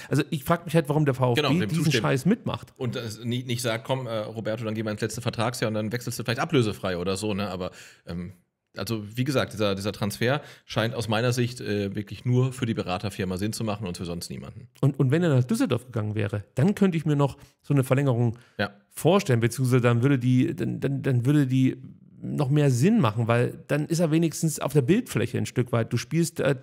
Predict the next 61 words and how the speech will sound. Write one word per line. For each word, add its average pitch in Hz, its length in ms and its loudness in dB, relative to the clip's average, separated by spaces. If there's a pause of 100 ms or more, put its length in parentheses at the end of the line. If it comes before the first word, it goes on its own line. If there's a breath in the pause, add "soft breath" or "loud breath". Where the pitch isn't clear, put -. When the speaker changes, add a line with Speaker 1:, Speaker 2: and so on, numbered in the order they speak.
Speaker 1:
bei 143 80 2
Düsseldorf, 160 420 2
die 123 120 0
wollen 131 160 4
aufsteigen, 123 500 0
das 123 140 -2
ist 143 120 -8
halt 156 140 -2
einfach 156 220 -4
nochmal 156 180 2
eine 143 120 0
andere 160 280 2
Bühne. 190 380 2 (400 loud breath)
Ja, 143 80 0
aber 143 140 2
jetzt, 139 360 0 (760 soft breath)
ich 151 100 -6
sag 190 120 -4
dir, 165 120 2
was 131 120 -2
kommen 262 240 0
wird. - 300 -6
Nächstes 185 320 0
Jahr 196 220 2 (100)
wird - 140 -4
hier 151 100 2
ein 139 60 2
Spieler 262 320 0
zurück 127 280 -2
in 127 80 2
den 120 120 2
Kader 117 260 -2
kommen, 156 240 -2
den 131 140 2
keiner 143 180 -2
mehr 127 160 4
auf 123 60 -2
dem 131 100 0
Schirm 226 240 -4
hat. - 200 -8 (100)
Speaker 2:
Ja. - 120 0 (480)
Speaker 1:
Also 123 140 6
es 123 60 -2
gibt 160 160 -2
ja 135 80 6
auch 123 60 0
keine 120 180 0
Kaufoptionen - 600 -2
oder - 120 -4
so. - 240 -10 (260)
Der 127 100 4
wird 156 120 4
halt 160 120 2
hier 151 140 -2
zurückkommen 202 540 2 (280 loud breath)
und 165 240 4
liegt 131 160 2
uns 165 140 0
dann 170 240 2
wahrscheinlich 151 380 0
ein, 147 180 0